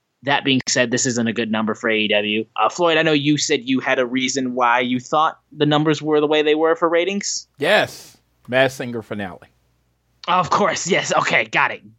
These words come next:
Speaker 1: Got it.
Speaker 2: Masked Singer finale. It affected, if you look at over the last couple years, Real World, the Real Housewives, and Masked Singer on their finale shows,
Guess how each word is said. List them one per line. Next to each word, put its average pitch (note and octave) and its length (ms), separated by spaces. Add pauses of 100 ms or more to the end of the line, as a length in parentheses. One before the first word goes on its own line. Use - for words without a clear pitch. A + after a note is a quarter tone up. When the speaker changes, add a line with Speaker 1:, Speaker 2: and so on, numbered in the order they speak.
Speaker 1:
Got F#3+ 300
it. A2+ 180 (1400)
Speaker 2:
Masked C#3+ 260
Singer C3+ 180
finale. A#2 520
It B2+ 140
affected, C3+ 540 (240)
if A#2 160
you D3+ 120
look F3 220
at D#3+ 140
over D3 240
the C#3+ 80
last C#3+ 300
couple D3+ 260
years, E3 420 (920)
Real D3 360
World, F#3+ 480 (920)
the A2 680 (440)
Real D3 320
Housewives, D#3+ 840 (680)
and A#2 540 (140)
Masked C#3+ 400
Singer A#2+ 500
on A#2+ 160
their C3 100
finale C#3+ 520
shows, F#3 600